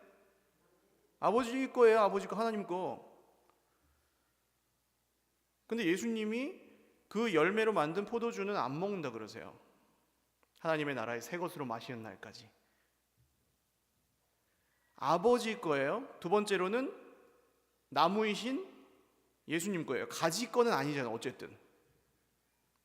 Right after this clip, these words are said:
근데 보통 우리 삶에 맺히는 열매를 보시면은 그게 누가 가져가요?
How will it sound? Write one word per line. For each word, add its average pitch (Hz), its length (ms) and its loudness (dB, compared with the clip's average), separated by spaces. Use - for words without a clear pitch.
근데 247 260 -4
보통 220 500 -2
우리 247 140 -2
삶에 247 320 0
맺히는 202 540 -2
열매를 202 520 0
보시면은 180 560 -4
그게 165 240 -8
누가 135 220 0
가져가요? 123 520 -2